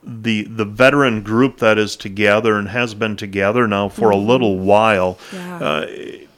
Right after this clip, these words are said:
Speaker 1: kind of depend on each other. I mean,
Speaker 2: Yeah,
Speaker 1: she,
Speaker 2: we
Speaker 1: she
Speaker 2: do.
Speaker 1: talked about that, and not only from a softball standpoint, but in terms of friendships, she talked about the fact that she now, she has friends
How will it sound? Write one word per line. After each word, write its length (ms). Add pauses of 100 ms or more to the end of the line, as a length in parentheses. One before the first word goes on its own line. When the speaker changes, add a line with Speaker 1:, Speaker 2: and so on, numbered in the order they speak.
(440)
Speaker 1:
kind 220
of 80
depend 360
on 180
each 220
other. 280
I 100
mean, 140
Speaker 2:
Yeah, 120
Speaker 1:
she, 140
Speaker 2:
we 100
Speaker 1:
she 80
Speaker 2:
do. 80
Speaker 1:
talked 260
about 260
that, 240
and 200
not 180
only 300
from 200
a 60
softball 500
standpoint, 600
but 140
in 120
terms 300
of 140 (340)
friendships, 760
she 240
talked 360
about 340
the 80
fact 360
that 340
she 260
now, 340
she 280
has 320
friends 580